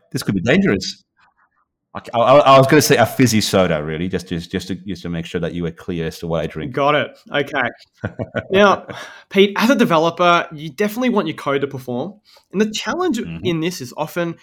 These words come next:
Speaker 2: you have different versions of your code base. Developing, you mentioned mobile before, you know, developing for ios. You may code in Swift. Windows, you know, you might use another language. Android, you may use Java.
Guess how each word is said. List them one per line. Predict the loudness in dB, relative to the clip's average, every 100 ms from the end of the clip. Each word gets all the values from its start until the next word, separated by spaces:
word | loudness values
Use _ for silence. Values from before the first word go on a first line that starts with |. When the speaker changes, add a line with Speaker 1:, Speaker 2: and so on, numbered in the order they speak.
| _
Speaker 2:
you | -6
have | -4
different | -4 -4 -4
versions | -4 -4 -4 -6 -10 -16 -8
of | -6 -4
your | -8
code | -6 -6 -4
base. | -4 -8 -12 -20 -20 -20 _ -20 -20 -14
Developing, | -8 -6 -6 -6 -10
you | -6
mentioned | -6 -6 -6 -4
mobile | -4 -2 -2 -4
before, | -10 -10 -8
you | -8
know, | -10
developing | -8 -6 -6 -8
for | -12 -6
ios. | -2 -2 -4 -12 -16 _ _ _
You | -4
may | -2
code | -2 0 0 0
in | -4
Swift. | -6 -8 -8 _ _ _ _ _ _
Windows, | 2 6 8 6 2
you | -2
know, | 0
you | 0
might | -4 -4
use | -2
another | 0 0
language. | 0 -2 -6 -6
Android, | -2 0 0 0
you | -2
may | -4 -2
use | -2 -4 -6
Java. | -6 -2 0 0 -6